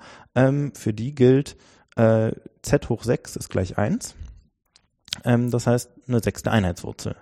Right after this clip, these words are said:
Und das ist übrigens auch wieder ein Grund, wieso die komplexen Zahlen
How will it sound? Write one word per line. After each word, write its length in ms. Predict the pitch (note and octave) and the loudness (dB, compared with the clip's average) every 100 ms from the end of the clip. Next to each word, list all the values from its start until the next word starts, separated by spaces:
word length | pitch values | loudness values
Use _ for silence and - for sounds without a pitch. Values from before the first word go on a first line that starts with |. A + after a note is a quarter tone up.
| _ | _
Und 240 | - G2 | -18 -12
das 380 | - - - - F3 _ _ | -12 -12 -14 -18 -20 _ _
ist 200 | A2 - | -2 -2
übrigens 420 | - A#2+ G#2 F2+ | -4 -2 -2 0
auch 180 | - - | 0 2
wieder 140 | C3+ | 2
ein 100 | A#2+ | 0
Grund, 300 | A#2 B2 B2 | 2 0 0
wieso 140 | G#2+ G2+ | -2 -2
die 100 | G#2+ | -2
komplexen 420 | A2+ - G#2 A2 | -4 -2 -4 -6
Zahlen 340 | - G#2 G2+ | -2 0 0